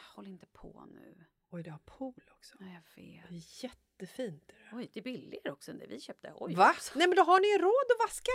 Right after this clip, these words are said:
Speaker 2: champagnen.
Speaker 1: Ja.
Speaker 2: Bra. Bra. Ja. Tråkigt kök i och för sig. Men det kommer ni ju lösa.
Speaker 1: Mm.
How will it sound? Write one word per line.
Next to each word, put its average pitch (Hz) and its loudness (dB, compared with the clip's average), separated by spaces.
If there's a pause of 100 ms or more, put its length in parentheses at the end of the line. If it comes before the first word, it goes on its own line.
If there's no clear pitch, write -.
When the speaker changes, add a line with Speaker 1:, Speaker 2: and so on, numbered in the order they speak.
(120)
Speaker 2:
champagnen. 165 -4 (120)
Speaker 1:
Ja. - -20
Speaker 2:
Bra. 202 -6 (600)
Bra. - -20 (840)
Ja. 220 -12 (1040)
Tråkigt 214 -4
kök 170 -8
i 170 -12
och 165 -14
för - -20
sig. - -12 (420)
Men 240 -4
det 214 0
kommer 190 -4
ni 180 -4 (140)
ju 170 -14 (240)
lösa. 170 -4
Speaker 1:
Mm. 165 -14